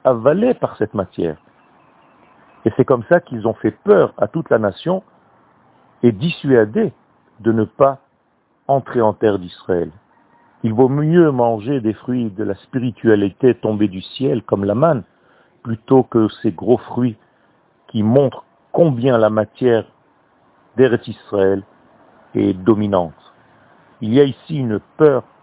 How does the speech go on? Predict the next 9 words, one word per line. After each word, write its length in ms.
un 80
manque 300
de 80
confiance, 720
je 120
dirais 320
même 300
un 120
retour 640